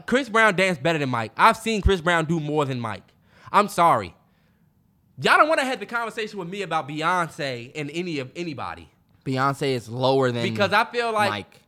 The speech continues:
Speaker 1: I think Chris
Speaker 2: Period.
Speaker 1: Brown, I think Chris Brown and
Speaker 2: And I
Speaker 1: Mike
Speaker 2: love B.
Speaker 1: I think Chris Brown and Mike dance better than Beyonce. I think Beyonce is ten times better a entertainer than anybody. Nobody is em-, as electrifying on the stage than Beyonce. I'm sorry.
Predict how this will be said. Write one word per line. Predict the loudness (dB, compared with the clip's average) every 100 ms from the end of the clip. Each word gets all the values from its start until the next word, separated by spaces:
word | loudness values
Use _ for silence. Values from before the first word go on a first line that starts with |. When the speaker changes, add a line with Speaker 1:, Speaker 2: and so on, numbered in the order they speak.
| -6
Speaker 1:
I | -2 0
think | 0 0
Chris | 2 0 0
Speaker 2:
Period. | 0
Speaker 1:
Brown, | 0 2 -2 -4 -2
I | -2
think | -4 -10
Chris | -10 -8
Brown | -4 -4
and | 0
Speaker 2:
And | 2
I |
Speaker 1:
Mike | 2
Speaker 2:
love | 2 0
B. | -2 -6 -8 -20 -6
Speaker 1:
I | -4
think | -4 -6 -8
Chris | -10
Brown | -6 -6
and | -6
Mike | -6 -8 -10 _ -12
dance | -10 -10
better | -10 -10
than | -10
Beyonce. | -12 -12 -16 -20 -20 _ -6
I | -6
think | -6
Beyonce | -6 -4 -6 -6 -8 -8
is | -10 -12
ten | _ -14 -14
times | -10 -8 -6 -8 -10 _ _ -12
better | -2 0 0 -2 -2
a | -6
entertainer | -4 -6 -6 -8 -8
than | -8 -4
anybody. | -4 -4 -6 -6 -8 -16 _ _ -20 -8
Nobody | 2 4 4 2 2 2
is | -2 -4
em-, | -4 -2
as | -2 -2
electrifying | -2 -2 -2 -4 0 0 0
on | -2
the |
stage | -4 -6 -4 -6
than | -6
Beyonce. | -6 -6 -8
I'm | -12
sorry. | -10 -12 -12